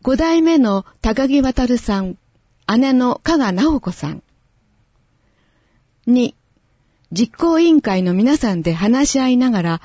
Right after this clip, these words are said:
プログラムを決めています。写真終わり。かしもっちーから、過去最大規模数のキッチンカーが出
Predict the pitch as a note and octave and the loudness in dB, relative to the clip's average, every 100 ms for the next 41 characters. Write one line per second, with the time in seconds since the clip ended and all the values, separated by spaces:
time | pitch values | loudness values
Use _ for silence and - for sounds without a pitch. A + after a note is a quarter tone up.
0 | - _ - B3+ D#4+ E4 C#4 F3 D#3+ - | -14 _ -2 2 2 2 2 0 0 -2
1 | F3+ F#3+ - E3+ E3+ E3 - - - _ | -4 -4 -4 -4 -2 -4 -6 -14 -20 _
2 | _ _ _ _ _ _ _ _ _ _ | _ _ _ _ _ _ _ _ _ _
3 | _ _ - A3 A3+ A#3+ A3+ F#3+ F#3 F3+ | _ _ -6 -2 0 0 0 0 0 0
4 | E3+ D#3+ _ _ - _ _ _ _ _ | -2 -4 _ _ -20 _ _ _ _ _
5 | _ _ _ _ _ _ _ _ _ _ | _ _ _ _ _ _ _ _ _ _
6 | _ _ _ _ _ _ _ _ _ _ | _ _ _ _ _ _ _ _ _ _
7 | _ _ - B3+ D#4 E4 E4+ - G3+ F#3 | _ _ -2 0 2 2 0 -4 -6 -4
8 | - D#3+ D#3+ - _ _ _ _ _ _ | -4 -4 -6 -8 _ _ _ _ _ _
9 | _ B3 _ _ _ _ _ _ _ _ | _ _ _ _ _ _ _ _ _ _
10 | _ _ E4 - G#3+ - B3+ C#4+ C#4+ C#4 | _ _ -6 -2 -2 0 0 0 0 -2
11 | - D4 D4+ - A3+ F#3 E3+ D#3+ - A3+ | 0 0 0 -2 -2 -2 -2 -4 -4 -6
12 | - D#4 D#4 C#4 C4 F#3+ D#3+ - | -2 0 0 0 -2 -4 -6 -8